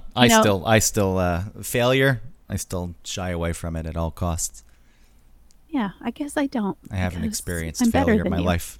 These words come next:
Speaker 1: because I've just avoided any instance where it could possibly pop up, and I make sure that, uh, before I set out to do something, it's going to work out. That's not
Speaker 2: Tell me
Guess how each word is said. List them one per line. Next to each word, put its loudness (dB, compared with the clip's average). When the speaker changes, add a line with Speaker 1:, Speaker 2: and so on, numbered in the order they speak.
Speaker 1:
because -6
I've 0
just -4
avoided 0
any 4
instance 0
where 0
it -6
could -6
possibly 0
pop 0
up, 0
and 0
I 0
make 0
sure 0
that, 0
uh, 2
before -4
I 2
set -2
out -6
to -8
do -8
something, -6
it's -10
going 0
to 0
work 0
out. -2
That's 2
not 8
Speaker 2:
Tell 10
me 8